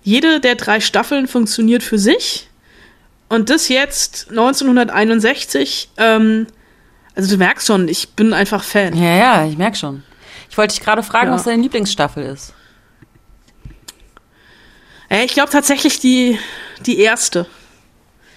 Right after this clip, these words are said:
Speaker 2: Hm.
Speaker 1: Aber d-, das ist, soll jetzt die z-, die dritte nicht schmälern. Ich find die dritte fast noch besser als die zweite,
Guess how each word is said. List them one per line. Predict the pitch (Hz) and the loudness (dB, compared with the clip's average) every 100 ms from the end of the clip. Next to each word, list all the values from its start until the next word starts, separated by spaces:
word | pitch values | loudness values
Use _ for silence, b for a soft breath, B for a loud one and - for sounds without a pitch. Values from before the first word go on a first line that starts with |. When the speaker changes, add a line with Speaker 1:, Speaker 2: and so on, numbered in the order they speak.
| b b b b b b b b _ _ | b b b b b b b b _ _
Speaker 2:
Hm. | 160 160 156 156 170 _ _ - - - - | -12 -10 -8 -10 -12 _ _ -18 -18 -16 -6
Speaker 1:
Aber | 214 240 233 - | 0 2 0 -2
d-, | 202 202 - 226 | -12 -16 -8 -4
das | 233 | -2
ist, | 254 - | -2 -2
soll | 226 254 | 0 0
jetzt | 285 269 269 | 2 0 -2
die | 220 | -6
z-, | - - | -6 -4
die | 233 | -2
dritte | 220 220 269 285 | 0 0 2 2
nicht | 262 - | 2 0
schmälern. | - 226 214 175 196 | 0 2 2 0 -6
Ich | 214 | -8
find | - 247 | -6 -2
die | 233 | -2
dritte | 220 - | -2 -2
fast | - 269 - | -6 -8 -6
noch | 254 | -4
besser | - 247 226 | -4 -2 -2
als | 214 | -4
die | 233 | -6
zweite, | 208 175 202 233 226 | -4 0 2 2 -2